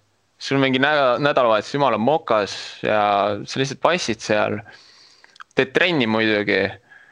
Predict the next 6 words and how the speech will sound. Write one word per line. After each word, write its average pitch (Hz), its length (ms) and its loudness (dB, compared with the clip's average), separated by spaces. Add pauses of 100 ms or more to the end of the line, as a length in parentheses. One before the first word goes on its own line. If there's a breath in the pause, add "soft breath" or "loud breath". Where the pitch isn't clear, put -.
(1080 soft breath)
Samas 127 360 0
taga-, 127 400 2 (280)
tagamõte 120 520 0
see 110 160 0
rõve, 147 240 2 (260)
rõve 135 180 2